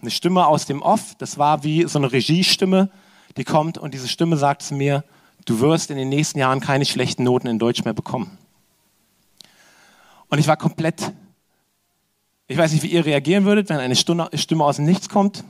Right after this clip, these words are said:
Ich bin von meinem Hochbett halb runtergesprungen. Ich hab mega Angst gehabt. Ich hab mich verkrochen. Ich dachte mir, "Woher kommt diese Stimme?" Ich wollte eigentlich so weit wie möglich wegrennen.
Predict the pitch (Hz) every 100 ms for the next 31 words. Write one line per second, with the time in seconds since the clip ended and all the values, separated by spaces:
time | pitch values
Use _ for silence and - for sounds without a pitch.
0 | - - 143 170 156 156 139 139 170 170
1 | 160 151 139 165 180 190 190 - 214 285
2 | _ _ _ _ _ _ _ _ 143 170
3 | 151 - 127 135 160 180 185 170 170 185
4 | - _ _ - 156 190 - 190 233 -
5 | - _ _ _ _ _ _ _ _ 147
6 | 151 160 156 135 - 190 233 220 - 156
7 | - 139 123 170 175 170 - 139 120 -
8 | 180 226 269 - 147 139 139 135 131 147
9 | 156 147 147 135 143 151 - 185 277